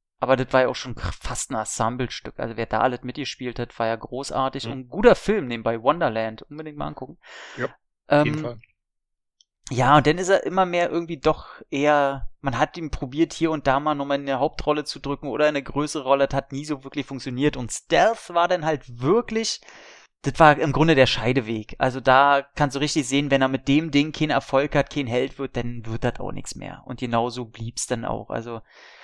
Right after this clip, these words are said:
Speaker 1: klar, er hat in Poseidon dann noch mitgespielt. Äh, Spiel auf Sieg haben sie ihm dann noch, wie diese Basketballdrama, haben sie ihm noch eine Hauptrolle raufgedrückt. Und, ähm, ja, bis
Speaker 2: Boah,
Speaker 1: heute
Speaker 2: ich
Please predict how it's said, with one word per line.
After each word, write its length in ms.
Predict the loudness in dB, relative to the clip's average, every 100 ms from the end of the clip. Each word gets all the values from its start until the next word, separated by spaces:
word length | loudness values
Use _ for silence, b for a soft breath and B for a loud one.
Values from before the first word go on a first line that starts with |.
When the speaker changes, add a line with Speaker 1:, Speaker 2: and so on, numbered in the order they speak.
| B B
Speaker 1:
klar, 200 | 0 2
er 60 | 2
hat 100 | 0
in 80 | -2
Poseidon 640 | -6 -4 0 2 0 0
dann 100 | -4
noch 120 | -4
mitgespielt. 720 | -8 -8 -8 -10 -8 -8 -6 -6
Äh, 100 | -6
Spiel 320 | -6 -2 0
auf 120 | 0
Sieg 300 | -2 -8 -2
haben 180 | -2 -2
sie 80 | -6
ihm 100 | -4
dann 140 | -4
noch, 160 | -4 -8
wie 80 | -10
diese 280 | -10 -10 -2
Basketballdrama, 760 | 0 0 -2 -4 -2 -2 -2 -6
haben 100 | -10
sie 80 |
ihm 80 | -12
noch 100 | -10
eine 160 | -10 -6
Hauptrolle 380 | -6 -6 -6 -6
raufgedrückt. 640 | -6 -8 -6 -8 -10 -14 b b b b b b b _
Und, 400 | -6 -6 -8 -10
ähm, 420 | -6 -6 -8 -12 -12
ja, 220 | -10 -10 -6
bis 240 | -6 -4 -4
Speaker 2:
Boah, 160 | -4
Speaker 1:
heute 280 | -4 -4 -4
Speaker 2:
ich 120 | -4